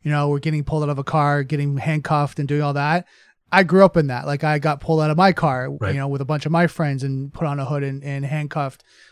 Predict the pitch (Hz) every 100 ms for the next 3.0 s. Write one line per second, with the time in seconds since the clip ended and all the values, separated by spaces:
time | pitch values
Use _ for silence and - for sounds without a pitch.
0 | _ 147 - 175 - _ - 160 156 170
1 | 170 - 190 226 - 151 147 151 147 139
2 | 147 143 147 147 156 165 151 151 156 151